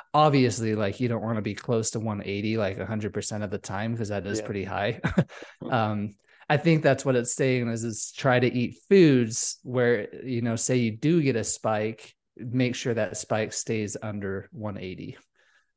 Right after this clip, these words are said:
Speaker 1: Um, so yeah, so knowing that, I'm curious to know, did you take note on, like, what mangoes spiked yours to versus blueberries or raspberries?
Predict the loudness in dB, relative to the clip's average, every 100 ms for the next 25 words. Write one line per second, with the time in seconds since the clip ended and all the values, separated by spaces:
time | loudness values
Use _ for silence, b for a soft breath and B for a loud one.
0 | -8 -6 -6 -6 -6 -2 0 0 0 2
1 | 6 6 6 4 2 2 -2 -2 -4 -2
2 | -4 -2 -2 -4 -6 -4 -4 -2 0 0
3 | 0 -2 -2 -2 -4 -2 -2 -2 0 0
4 | -2 0 0 0 0 -2 -2 -4 -2 0
5 | 0 0 -4 -6 -8 -4 -2 0 0 0
6 | -2 -2 -2 -2 0 0 0 -2